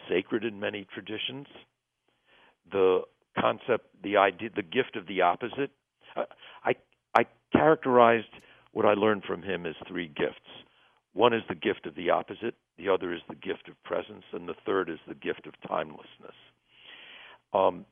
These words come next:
now, the gift of the opposite, which is a very profound concept, that is the foundation for ancient Chinese philosophy. That is yin and yang. Everything contains its opposite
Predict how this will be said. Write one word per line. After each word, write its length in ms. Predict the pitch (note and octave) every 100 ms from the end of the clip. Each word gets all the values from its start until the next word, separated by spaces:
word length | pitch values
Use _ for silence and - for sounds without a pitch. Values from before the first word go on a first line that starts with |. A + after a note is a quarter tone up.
| A2
now, 180 | G#2+
the 140 | F#2 G#2+
gift 260 | D#3 F3
of 100 | D3+
the 140 | A2 A2+
opposite, 460 | A2 - D2+ F#2
which 80 | - -
is 80 | F#2+
a 60 | - _ _ -
very 180 | C#3+ B2+
profound 600 | - G2+ A#2 G2+ F#2 F2 -
concept, 540 | - C3 - F2 D#2 - _ - - - - _ -
that 280 | C#3 C3 _ -
is 240 | A#2+ A2 G2+ - _
the 80 | - -
foundation 640 | B2+ A2+ G2+ G2+ - F#2
for 120 | - G2+
ancient 420 | F2 D#2 E2+ D2+ F2+
Chinese 320 | D#2 D2+ D2 -
philosophy. 720 | D#2 C#2+ - - - - - _ _ _ _ _ - - - _ -
That 120 | G2
is 140 | F2+ D#2+
yin 260 | F2+ A#2 G#2+
and 160 | F#2+ F2+
yang. 280 | E2+ C#2 A1+ _ _ _ _ _ _
Everything 640 | E3 C#3 C#3 - G#2+ E2+ E2
contains 520 | - D#2+ - E2 D#2 D#2+
its 140 | -
opposite 540 | D#2 B1+ - - -